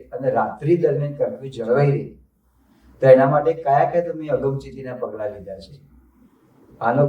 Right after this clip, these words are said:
ખુલાસો, આની જાણકારી એ તમારા એક ઉપરી અધિકારી માંગી રહ્યા છે. તો એ જે ઉપરી અધિકારી માંગી રહ્યા છે, એ ઉપરી અધિકારીને આના લક્ષ-,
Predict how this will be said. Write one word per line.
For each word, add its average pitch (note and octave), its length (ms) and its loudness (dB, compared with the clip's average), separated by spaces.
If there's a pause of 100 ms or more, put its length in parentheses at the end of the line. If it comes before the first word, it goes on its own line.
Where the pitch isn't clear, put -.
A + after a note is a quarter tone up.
ખુલાસો, C3 480 2 (800)
આની B2+ 240 -4
જાણકારી A2+ 600 0 (500)
એ C3 120 -2
તમારા B2+ 320 0
એક B2+ 80 -10
ઉપરી C3 300 -10 (160)
અધિકારી B2 480 -4
માંગી A2+ 400 -12
રહ્યા - 260 -14
છે. - 80 -20 (920)
તો D3+ 60 4
એ E3 80 6
જે E3 140 6
ઉપરી E3 280 2
અધિકારી E3 360 2
માંગી D#3+ 380 -2
રહ્યા D3+ 200 2
છે, D#3 60 -4
એ - 140 -8 (220)
ઉપરી C3+ 380 -6
અધિકારીને C3+ 460 -2 (120)
આના A#2+ 300 -8
લક્ષ-, - 320 -6